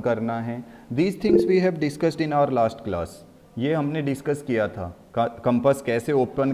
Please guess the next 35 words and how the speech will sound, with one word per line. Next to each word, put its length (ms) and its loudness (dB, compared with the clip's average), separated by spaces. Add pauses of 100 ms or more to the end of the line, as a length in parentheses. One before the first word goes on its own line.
करना 320 0
है, 260 -2
कैसे 320 0
उससे 280 -4
मेजर 440 0
करना 220 0
है, 180 -6
how 160 2 (160)
to, 160 2 (380)
uh, 260 6
draw 220 2
a 80 2
line 240 0
segment। 320 -2
जैसे 220 0
मैंने 280 0
बताया 320 2
भी 120 -2
था 200 -2 (100)
कि 100 -2 (100)
अगर 200 0
एक 140 -2
लाइन 380 0
है 160 -4
हमारे 260 -2 (100)
पास, 240 -2 (400)
we 140 2
can 200 0
put 300 -2
our 140 4
compass 420 0
at 300 -2
A 100 2 (160)
point 400 -2 (460)
and 260 -2